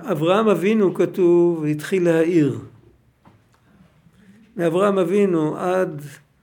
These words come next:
שלמה המלך יש בדיוק חמש עשרה דורות.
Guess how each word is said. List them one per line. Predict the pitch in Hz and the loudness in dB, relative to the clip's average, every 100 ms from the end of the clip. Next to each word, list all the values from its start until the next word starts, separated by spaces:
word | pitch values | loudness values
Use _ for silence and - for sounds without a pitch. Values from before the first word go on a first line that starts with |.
| _ - | _ -20
שלמה | - 170 160 180 | -8 -2 0 0
המלך | 175 175 208 214 208 | 0 2 2 0 -2
יש | 170 156 | -8 -8
בדיוק | 156 160 202 247 - _ _ | -8 -6 -6 -8 -12 _ _
חמש | - - 185 185 | -18 -10 -6 -6
עשרה | 185 - 165 | -6 -6 -4
דורות. | 151 147 123 - | -2 -2 -4 -10